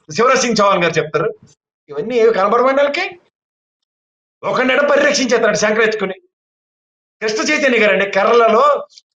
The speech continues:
ప-, వరదలు వస్తే రెండున్నర లక్షల పైచీలకు మందిని కాపాడినవాడు పవన్ కళ్యాణ్ గారు ఏమో స-, ఆయన కింద పెట్టుకున్నాడు ఆయన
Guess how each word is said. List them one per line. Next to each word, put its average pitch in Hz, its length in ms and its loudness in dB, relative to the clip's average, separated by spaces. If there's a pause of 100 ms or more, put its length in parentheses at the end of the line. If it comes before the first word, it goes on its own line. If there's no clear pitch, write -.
(160)
ప-, 156 40 -2
వరదలు 214 380 2
వస్తే 240 160 0
రెండున్నర 202 400 0
లక్షల 185 200 -4
పైచీలకు 214 440 -2
మందిని 180 340 -4
కాపాడినవాడు 165 600 0 (260)
పవన్ 202 220 2
కళ్యాణ్ 214 240 2
గారు 185 120 2
ఏమో 208 180 2
స-, 208 160 -2
ఆయన 151 440 0
కింద 170 240 -8
పెట్టుకున్నాడు 165 320 -2
ఆయన 127 160 0